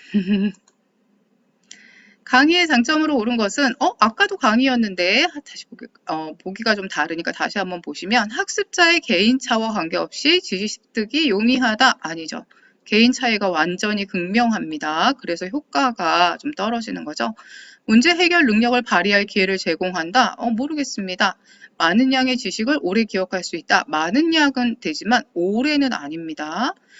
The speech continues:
질적으로 깊이 있는 교육을 실시할 수 있다? 아니죠. 짧은 시간에 많은 양의 지식을 동시에 많은 사람에게 전달할 수 있다. 효율성 측면에서 오 번이 답이 됩니다.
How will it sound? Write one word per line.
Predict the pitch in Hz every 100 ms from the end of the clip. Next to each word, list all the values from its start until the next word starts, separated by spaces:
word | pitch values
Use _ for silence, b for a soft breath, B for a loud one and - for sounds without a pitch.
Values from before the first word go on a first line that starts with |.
| B _
질적으로 | - 220 - 330 311 302
깊이 | 294 214 - 294
있는 | 285 277
교육을 | 233 220
실시할 | 233 277 254 247 226
수 | -
있다? | 220 - 294 285
아니죠. | 160 151 160 156 151 147 _ _ _
짧은 | 233 247 262
시간에 | 247 262 226 220
많은 | 196 160 170 214
양의 | 208 202
지식을 | 196 175 196 277
동시에 | 269 185 175 196
많은 | 185 143 147 220 269
사람에게 | 277 262 240 214
전달할 | 180 170 165
수 | 156 160
있다. | 156 214 -
효율성 | 269 269 277 262 233
측면에서 | 254 240 233 202 175 - 285 -
오 | 160
번이 | 165 165 202 311 370
답이 | - 170 190
됩니다. | 202 165 151 151